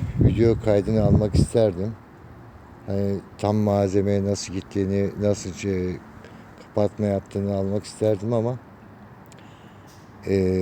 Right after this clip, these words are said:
yanımda videoyu çeken birisi yoktu arkadaşlar. Olmadığı için tek başımayım. O yüzden arkadaşlar,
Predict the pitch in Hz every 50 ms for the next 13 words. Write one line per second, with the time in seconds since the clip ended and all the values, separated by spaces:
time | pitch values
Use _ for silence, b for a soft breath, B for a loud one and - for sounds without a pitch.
0 | 92 95 95 92 92 90 87 - - - 101 101 104 107 101 98 107 107 104 101
1 | 95 101 107 107 98 - - 104 95 107 104 104 101 104 101 101 95 - - 104
2 | 104 107 101 - - - 90 87 - - 92 92 92 90 - - 87 90 - -
3 | - - - - 98 101 95 98 98 92 92 90 - - 113 104 - - 107 -
4 | - 104 101 - - 95 92 87 101 120 120 - - - B B B B B B
5 | B B B B B B - - - - - - - - - - - - - -
6 | - - - - - - - 107 107 104 101 95 90 101 98 104 101 95 98 95
7 | - 101 98 98 - - 123 127 120